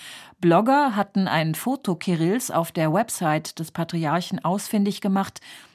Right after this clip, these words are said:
das ihn am Schreibtisch mit auffällig langen schwarzen Ärmeln zeigt. Sie waren offensichtlich hineinretuschiert worden. Man hatte aber ein Detail vergessen. Die Uhr des Patriarchen spiegelte sich in der blank polierten Tischplatte.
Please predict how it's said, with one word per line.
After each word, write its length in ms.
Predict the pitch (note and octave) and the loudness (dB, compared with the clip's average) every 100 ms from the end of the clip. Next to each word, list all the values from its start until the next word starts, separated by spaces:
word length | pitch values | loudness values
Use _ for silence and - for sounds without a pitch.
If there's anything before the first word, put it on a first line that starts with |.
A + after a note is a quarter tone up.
| _ | _
das 220 | E3 E3 | -4 -2
ihn 260 | - E3 D#3+ | -2 -2 -2
am 200 | C3 C#3+ | -2 -4
Schreibtisch 680 | - D#3 D#3+ - A3 F#3 F3 | -2 0 0 0 -2 -2 -2
mit 220 | D#3+ - | -4 -2
auffällig 600 | - C4 - A#3+ A3+ G#3+ - | -2 -2 -2 -4 -4 -4 -6
langen 400 | D3 F3 F#3 F#3 | -2 0 0 -2
schwarzen 640 | - D#3 D3+ - G3 - | -4 -4 -4 -4 -6 -4
Ärmeln 460 | F3 D#3 D3+ C#3 C#3 | -2 -2 -4 -6 -8
zeigt. 500 | - - - - - _ _ _ - - - | -10 -12 -14 -20 -20 _ _ _ -20 -20 -8
Sie 160 | - | 0
waren 240 | G#3+ F3+ F3+ | 4 4 2
offensichtlich 760 | D#3+ - E3 D#3+ - F3+ F3 | 0 0 -2 -2 -2 -4 -2
hineinretuschiert 1040 | - A3 G#3 D3+ D3 C#3+ D3+ - D3+ C3 - | 2 4 4 2 -2 -4 -6 -6 -4 -6 -6
worden. 400 | C3 C3 B2+ - _ - - - - - - | -8 -8 -10 -14 _ -20 -20 -18 -20 -12 -2
Man 180 | E3 | 0
hatte 280 | G3 D4+ D4+ | 2 2 2
aber 280 | G#3+ G#3+ - | 2 4 2
ein 180 | G3+ G#3 | 2 0
Detail 460 | A#3 - G3+ F3 | 0 0 2 2
vergessen. 640 | F3 G3+ G#3 G3+ - C#3+ C#3 _ _ - - _ | 0 -2 -2 -4 -4 -8 -10 _ _ -20 -20 _
Die 120 | E3 - | -10 -2
Uhr 280 | C4+ B3 F#3 | 2 4 4
des 160 | F#3 | 0
Patriarchen 840 | - G3 - F3 E3 F3+ - B3 B3+ - - | -2 -2 2 2 4 2 2 2 2 -6 -14
spiegelte 600 | - A3 G3+ G#3+ - F#3 | -6 -4 0 0 0 0
sich 240 | F3+ F3 | 0 -4
in 140 | E3 E3 | -2 0
der 140 | D#3+ | 0
blank 420 | D#3+ E3 A#3 - | 0 0 0 -2
polierten 560 | - A#3+ F3 D#3+ F#3 G#3 | -4 -2 0 -2 -4 -4
Tischplatte. 680 | F#3+ D#3 - B2 B2 B2+ | -4 -8 -8 -12 -12 -14